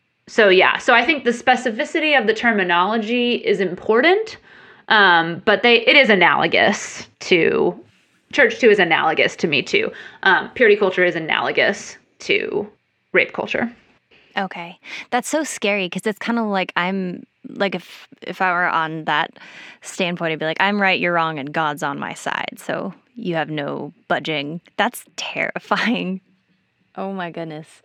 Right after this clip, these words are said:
Speaker 2: Was it, like, how did you feel coming out of that,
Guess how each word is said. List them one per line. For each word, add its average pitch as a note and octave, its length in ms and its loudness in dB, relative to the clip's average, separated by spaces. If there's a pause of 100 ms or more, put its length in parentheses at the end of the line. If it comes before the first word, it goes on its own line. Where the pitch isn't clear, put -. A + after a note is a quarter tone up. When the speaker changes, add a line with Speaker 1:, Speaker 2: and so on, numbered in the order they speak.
(420)
Speaker 2:
Was A#3+ 260 -2
it, D4 220 -2
like, G#3 500 -4 (360)
how C#4 200 2
did F4+ 160 0
you F4+ 120 0
feel C#4 260 0
coming A#3+ 320 -2
out F3+ 180 4
of E3 180 -4
that, D3+ 380 0